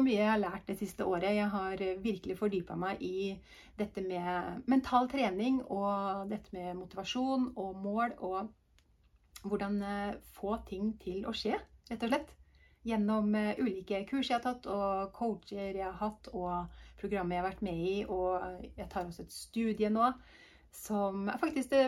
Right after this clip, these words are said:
første kullet, eh, for helt nytt studie i Norge, som går på dette med prestasjonspsykologi,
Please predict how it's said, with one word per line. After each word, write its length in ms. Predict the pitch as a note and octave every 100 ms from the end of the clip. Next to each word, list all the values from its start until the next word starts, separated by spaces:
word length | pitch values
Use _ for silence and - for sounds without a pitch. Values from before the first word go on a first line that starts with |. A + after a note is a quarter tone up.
| B3+
første 340 | C4+ - G3 G3 G3+ G3+ G3 F#3+ G#3
kullet, 400 | G3 E3+ A3+ B3+ - G#3+
eh, 320 | G#3 G3+ G3 G3 A3+ G#3+
for 180 | A#3+ B3
helt 160 | C#4
nytt 160 | B3 -
studie 300 | G#3 F#3+ F#3+
i 20 |
Norge, 320 | G3 F3 G#3+ B3
som 240 | G#3 G3+ G3 G3 F#3+
går 180 | F3 E3+
på 140 | F3+ F3+ F3+ - -
dette 220 | G3+ -
med 300 | F#3 F3 E3 F3+
prestasjonspsykologi, 1200 | E3+ G3+ - F#3+ F3 E3+ F3 F#3 F3 F3 G3+